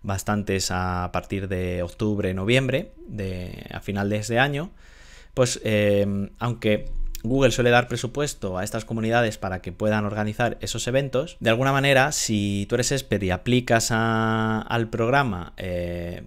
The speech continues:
para que te den el Travel Grant, que se dice, que es, eh, bueno, pues, eh, una financiación de tu viaje y alojamiento, es posible que te lo puedan subvencionar. Entonces es una buena manera de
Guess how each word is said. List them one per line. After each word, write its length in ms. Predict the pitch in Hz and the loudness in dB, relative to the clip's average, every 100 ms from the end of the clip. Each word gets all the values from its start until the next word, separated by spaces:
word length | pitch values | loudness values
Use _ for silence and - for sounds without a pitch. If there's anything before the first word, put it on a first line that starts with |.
| - | -12
para 180 | 90 90 | -8 -8
que 100 | 98 | -8
te 360 | 85 90 85 - - | -6 -6 -6 -10 -10
den 480 | 104 104 104 104 - | -2 0 0 -2 -4
el 180 | 92 87 | -4 -2
Travel 320 | 104 107 107 | 2 4 4
Grant, 320 | 117 127 139 | 4 2 2
que 100 | 113 | -8
se 120 | 110 | -4
dice, 300 | 117 139 165 | -4 -4 -6
que 140 | - 90 | -6 -8
es, 160 | 92 92 | -8 -10
eh, 100 | 92 | -10
bueno, 180 | 92 - | -12 -12
pues, 260 | 90 - - | -12 -14 -14
eh, 300 | - - - - | -16 -16 -20 -18
una 720 | - 92 90 87 90 90 90 90 90 - | -10 -8 -6 -6 -6 -6 -8 -10 -12 -12
financiación 680 | - 107 98 98 - 113 107 | -4 -2 -2 -4 0 2 2
de 100 | 90 | -2
tu 100 | 95 | -6
viaje 400 | 98 98 113 - | 0 2 2 0
y 40 | 107 | -2
alojamiento, 640 | 104 110 117 123 127 131 - - - - | -2 -4 -4 -4 -6 -10 -16 -20 -20 -10
es 80 | 123 | -4
posible 320 | 123 117 120 | -2 0 0
que 120 | 117 | 0
te 140 | 117 | 0
lo 160 | 113 107 | 0 0
puedan 440 | 104 104 104 104 - | 2 2 0 -4 -10
subvencionar. 680 | - 131 101 92 95 90 80 | -4 0 0 0 -2 -2 -2
Entonces 280 | - 131 135 | 2 4 4
es 60 | 139 | 0
una 120 | 135 | 0
buena 180 | 139 135 | 0 0
manera 360 | 135 135 135 147 | 2 2 2 0
de 560 | 92 98 92 90 92 | -2 -2 -2 -4 -6